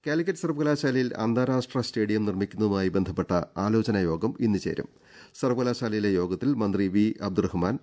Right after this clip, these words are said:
വൈസ് ചാൻസലർ ഡോക്ടർ പി രവീന്ദ്രൻ, സിൻഡിക്കേറ്റ് അംഗങ്ങൾ തുടങ്ങിയവർ പങ്കെടുക്കും. സ്റ്റേഡിയത്തിന്റെ പ്രാരംഭ പ്രവർത്തനങ്ങൾക്ക് കിഫ്ബിയിൽ നിന്ന് നൂറ്റി ഇരുപത്തിയഞ്ച് കോടി രൂപ അനുവദിച്ചിട്ടുണ്ട്.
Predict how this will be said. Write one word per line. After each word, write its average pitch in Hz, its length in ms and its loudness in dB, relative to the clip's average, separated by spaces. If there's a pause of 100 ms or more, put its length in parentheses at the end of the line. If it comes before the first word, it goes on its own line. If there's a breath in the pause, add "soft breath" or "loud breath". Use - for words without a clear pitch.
വൈസ് 104 240 2
ചാൻസലർ 95 380 -2
ഡോക്ടർ 92 320 0
പി 98 100 0
രവീന്ദ്രൻ, 92 520 0
സിൻഡിക്കേറ്റ് 110 460 0
അംഗങ്ങൾ 90 260 0
തുടങ്ങിയവർ 87 400 0
പങ്കെടുക്കും. 82 460 -2 (460 loud breath)
സ്റ്റേഡിയത്തിന്റെ 127 500 -2
പ്രാരംഭ 110 440 0
പ്രവർത്തനങ്ങൾക്ക് 95 760 0
കിഫ്ബിയിൽ 113 440 -2
നിന്ന് 95 320 0
നൂറ്റി 110 220 0
ഇരുപത്തിയഞ്ച് 107 480 0
കോടി 87 200 0
രൂപ 85 220 0 (160)
അനുവദിച്ചിട്ടുണ്ട്. 85 640 -2